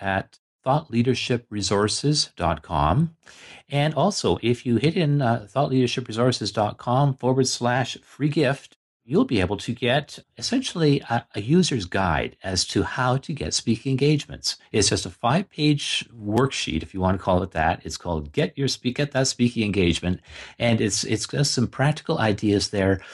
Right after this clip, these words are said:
that you can use to develop a speaking plan for yourself.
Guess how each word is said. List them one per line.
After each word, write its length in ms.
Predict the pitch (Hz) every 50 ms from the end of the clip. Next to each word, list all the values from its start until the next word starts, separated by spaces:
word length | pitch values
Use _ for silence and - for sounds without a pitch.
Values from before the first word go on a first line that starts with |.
| - - _
that 180 | 95 92 -
you 120 | 120 143 160
can 160 | - 160 139
use 400 | 117 110 104 104 101 98 - -
to 280 | - - - 113 110 107
develop 460 | - - 92 101 92 95 95 90 - _
a 80 | 90
speaking 380 | 90 - - - 95 92 95 87
plan 240 | - - 87 85 82
for 140 | 78 - 71
yourself. 580 | 71 69 - - 67 65 - - - - -